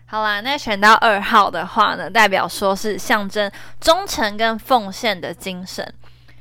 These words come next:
如果你选狗狗为传递好消息的动物的话，你心目中期盼最理想的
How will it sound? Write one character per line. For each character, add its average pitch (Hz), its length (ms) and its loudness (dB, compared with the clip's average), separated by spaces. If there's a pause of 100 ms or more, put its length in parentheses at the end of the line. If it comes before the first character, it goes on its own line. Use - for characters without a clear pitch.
(260)
如 254 80 -2
果 349 100 4
你 285 160 0
选 240 260 0
狗 202 200 2
狗 208 220 6
为 202 220 4
传 220 220 -6
递 233 140 0
好 185 180 -2
消 208 220 0
息 208 100 -10
的 180 100 -4
动 196 240 -2
物 190 80 -6
的 175 120 -6
话， 175 500 -2 (220)
你 202 120 -6
心 262 200 -2
目 294 120 2
中 269 220 2
期 220 160 -8
盼 220 220 -2
最 202 200 0
理 175 140 -8
想 185 240 -2
的 165 140 -6